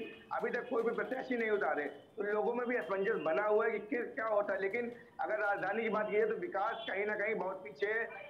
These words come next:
लोगों में विकास को लेकर एक बहुत बड़ा मुद्दा होगा। जो भी विकास की बात करेगा,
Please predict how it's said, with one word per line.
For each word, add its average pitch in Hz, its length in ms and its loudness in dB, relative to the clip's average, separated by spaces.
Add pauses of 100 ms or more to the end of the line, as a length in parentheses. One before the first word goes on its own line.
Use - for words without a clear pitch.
लोगों 220 260 0
में 262 120 0
विकास 220 380 -2
को 220 60 2
लेकर 226 180 2
एक 208 100 0
बहुत 208 180 2
बड़ा 208 180 0
मुद्दा 214 300 -2
होगा। 220 240 -2
जो 196 180 0
भी 240 140 0
विकास 214 420 0
की 311 100 2
बात - 280 0
करेगा, 214 380 2